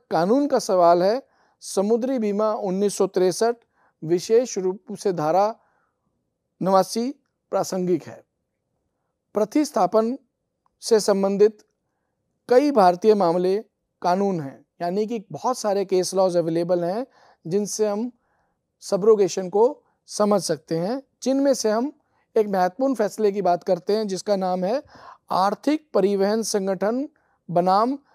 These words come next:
चरण स्पिनिंग मिल्स लिमिटेड दो हज़ार दस। इस निर्णय को सबसे हम प्रमुख मानते हैं।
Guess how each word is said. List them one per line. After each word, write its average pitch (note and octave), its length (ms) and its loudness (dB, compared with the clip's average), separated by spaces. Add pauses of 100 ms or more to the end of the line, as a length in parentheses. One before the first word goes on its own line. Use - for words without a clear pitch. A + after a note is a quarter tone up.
(220)
चरण A3 280 4
स्पिनिंग G3+ 520 -2
मिल्स G#3+ 300 -2
लिमिटेड F3 520 -2
दो E3+ 220 4
हज़ार D3 240 0
दस। - 440 -16 (840)
इस F#3 80 -6
निर्णय G3+ 480 2
को A#3 220 8
सबसे A3 300 -2
हम A3+ 140 -2
प्रमुख G#3+ 380 -2
मानते E3 360 0
हैं। G3+ 220 -4